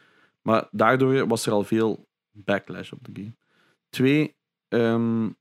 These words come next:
er zitten heel veel L G B T Q plus, is de juiste term. Sorry als ik het fout zeg. Stukken in de game. Dat stoort al, alvast heel veel mensen.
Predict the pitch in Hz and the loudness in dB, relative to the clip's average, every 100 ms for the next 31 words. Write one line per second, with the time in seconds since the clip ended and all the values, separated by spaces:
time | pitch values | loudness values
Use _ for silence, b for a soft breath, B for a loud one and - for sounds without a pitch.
0 | _ 104 120 120 107 123 139 135 127 123 | _ -4 -4 -2 0 2 2 2 2 0
1 | 113 117 107 104 - 98 _ - 117 117 | 0 0 -2 -2 -4 -6 _ -4 -2 -2
2 | - _ _ - 120 156 - - 127 - | -6 _ _ -6 -2 -2 -4 -10 -12 -8
3 | 135 139 143 - 135 - 143 147 139 _ | -6 -4 -6 -8 -14 -8 -6 -6 -8 _
4 | _ - 104 101 95 92 - - 123 - | _ -8 -2 0 -2 -4 -6 -2 -2 -2
5 | 127 - _ _ _ _ _ _ - - | -8 -10 _ _ _ _ _ _ -12 -4
6 | 151 139 - 127 117 107 98 90 127 - | -2 -2 0 0 0 2 0 0 -6 -14
7 | _ _ _ _ _ _ _ _ _ _ | _ _ _ _ _ _ _ _ _ _
8 | - 185 117 117 - - 135 156 - 139 | -20 -2 0 0 -2 0 0 0 -2 -2
9 | - - - 135 143 139 - 143 147 143 | -2 -6 -2 0 0 -2 -2 0 0 0
10 | 147 151 - 180 208 | 0 -2 -4 -6 -6